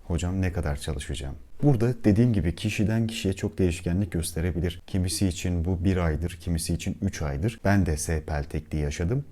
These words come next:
Benim üç ay sürdü. Üç ay boyunca her gün beş dakika boyunca kalemi dik biçimde tekerleme okudum. Bunun dışında konuşurken dilimi sürekli alt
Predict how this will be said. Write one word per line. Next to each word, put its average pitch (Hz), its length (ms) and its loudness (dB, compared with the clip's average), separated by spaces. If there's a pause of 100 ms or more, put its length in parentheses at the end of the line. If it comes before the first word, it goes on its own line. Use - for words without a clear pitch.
Benim 110 340 4 (100)
üç 147 180 0
ay 82 140 0
sürdü. - 360 -6 (260)
Üç 127 200 0
ay 92 180 2
boyunca 98 460 2
her 98 280 0
gün 82 420 0
beş - 340 -2
dakika 87 440 0
boyunca 87 480 2
kalemi 82 480 0
dik - 220 2
biçimde 92 480 0
tekerleme 82 520 -2
okudum. 71 360 -8 (120)
Bunun 113 180 2
dışında 87 520 -2 (340)
konuşurken 98 680 0
dilimi 90 400 2 (300)
sürekli 113 540 2 (120)
alt - 160 2